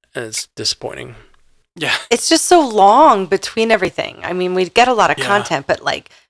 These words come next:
Speaker 3: WandaVision was so long ago, and Agatha, Agatha show is still happening, which I'm excited about, but
Speaker 1: Oh,
Speaker 3: how
Speaker 1: yeah.
Speaker 3: many years has it been since all of that stuff?
Speaker 1: Yeah.
Speaker 2: Two and a
Speaker 1: Three
Speaker 2: half.
Speaker 1: years?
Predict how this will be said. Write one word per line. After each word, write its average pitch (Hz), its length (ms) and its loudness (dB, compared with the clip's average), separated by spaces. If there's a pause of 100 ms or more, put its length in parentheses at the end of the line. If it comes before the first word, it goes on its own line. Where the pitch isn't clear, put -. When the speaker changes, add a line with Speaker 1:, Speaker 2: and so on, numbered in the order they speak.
(140)
Speaker 3:
WandaVision 202 520 2
was 170 100 -4
so 190 200 0
long 170 280 2
ago, 185 320 4
and 160 380 -2
Agatha, 170 720 2 (140)
Agatha 190 340 0
show 170 280 0
is 151 200 -10
still 180 280 0
happening, 151 400 -4
which 151 160 -6
I'm - 60 -8
excited 233 380 0
about, 170 260 2
but 156 100 0
Speaker 1:
Oh, 139 80 4
Speaker 3:
how 190 120 0
Speaker 1:
yeah. 226 60 2
Speaker 3:
many 208 160 0
years 214 300 0
has 190 120 -4
it 180 100 -6
been 185 260 0
since - 600 -4 (400)
all 196 140 0
of 175 80 -4
that 196 240 -2
stuff? - 440 -6 (120)
Speaker 1:
Yeah. 107 260 -4 (320)
Speaker 2:
Two 165 160 0
and 156 80 0
a 143 40 0
Speaker 1:
Three 147 80 0
Speaker 2:
half. 135 340 -2
Speaker 1:
years? - 160 -20